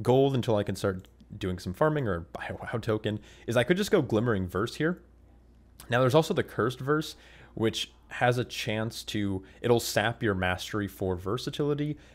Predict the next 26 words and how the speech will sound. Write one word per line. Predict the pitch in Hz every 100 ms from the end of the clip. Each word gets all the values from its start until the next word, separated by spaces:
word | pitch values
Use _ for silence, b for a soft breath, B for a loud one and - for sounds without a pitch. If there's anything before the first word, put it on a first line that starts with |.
| B
but | -
this | - 143 - 120
enchant, | 117 117 104
as | 101
you | 104
can | 98
see, | - 101
is | 92
going | 98 101
for | 95
sixteen | 90 - - - - 110 101 -
thousand. | 87 90 95 123 139 147 B B B B -
Um, | 101 90 87 92 - -
and | 117 107
while, | 110 113 110 -
you | 127
know | 139
what, | 139
actually, | 123 127 139
screw | 127 - 135
it, | 120 -
we're | 120
gonna | 120
say, | - 120
"Fuck | - 123
it." | 120